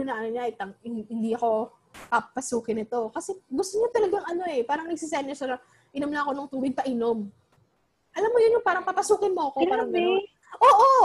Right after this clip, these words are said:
Speaker 1: So,
Speaker 2: Kahit
Speaker 1: ang
Speaker 2: nandun ka na, hindi pa na siya
Speaker 1: Oo,
Speaker 2: tumigil.
Speaker 1: hindi. So, hindi. Okay. One, one, one thing about this person kasi. Okay. Fun fact na, <laughs> fun fact. Hindi. Ano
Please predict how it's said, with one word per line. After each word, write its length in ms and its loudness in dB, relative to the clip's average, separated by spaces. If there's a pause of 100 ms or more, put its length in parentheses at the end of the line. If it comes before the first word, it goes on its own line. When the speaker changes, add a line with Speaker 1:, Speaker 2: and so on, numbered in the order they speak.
(400)
Speaker 1:
So, 480 2 (300)
Speaker 2:
Kahit 320 2
Speaker 1:
ang 160 4
Speaker 2:
nandun 400 2
ka 80 -8
na, 160 -2
hindi 160 -2
pa 160 -2
na 100 0
siya 160 -4
Speaker 1:
Oo, 60 4
Speaker 2:
tumigil. 800 8
Speaker 1:
hindi. 560 0
So, 400 -8
hindi. 320 2
Okay. 480 -4
One, 240 0 (160)
one, 260 0 (300)
one 240 -4
thing 160 -8
about 240 -4
this 80 -10
person 400 -6
kasi. 400 -12 (240)
Okay. 320 -6 (400)
Fun 160 2
fact 240 -2
na, 160 -8
<laughs> 0 -
fun 240 -6
fact. 320 -10
Hindi. 240 4 (320)
Ano 160 4